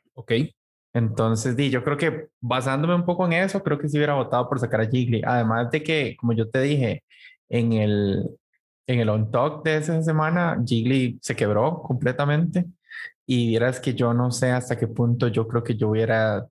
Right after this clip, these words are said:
Speaker 2: pensado, "Mi chiquita no, no está bien aquí", digamos. No le está haciendo bien, entonces también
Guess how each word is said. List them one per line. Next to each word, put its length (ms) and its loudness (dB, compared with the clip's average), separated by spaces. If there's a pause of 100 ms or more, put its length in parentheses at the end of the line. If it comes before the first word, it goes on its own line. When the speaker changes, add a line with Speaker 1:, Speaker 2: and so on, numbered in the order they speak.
(100)
Speaker 2:
pensado, 800 0 (560)
"Mi 80 2
chiquita 360 -2
no, 600 -2 (240)
no 200 2
está 220 -2
bien 200 0
aquí", 280 0
digamos. 600 0 (560)
No 140 0
le 60 2
está 160 -2
haciendo 300 2
bien, 240 0
entonces 520 0
también 640 0